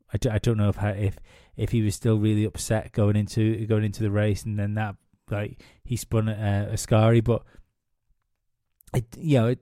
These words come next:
it doesn't, it doesn't make up for the other times that he's spun in, in recent years. I'm still in the camp that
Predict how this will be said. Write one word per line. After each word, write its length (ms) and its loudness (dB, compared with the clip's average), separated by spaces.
it 180 -6
doesn't, 440 -2
it 140 -6
doesn't 260 -4
make 220 0
up 120 -6
for 100 -6
the 180 0
other 280 4
times 680 0
that 280 -4
he's 220 4
spun 460 0
in, 280 0
in 260 0
recent 340 -2
years. 480 -4
I'm 200 4
still 240 2
in 120 0
the 60 0
camp 460 -6
that 260 -6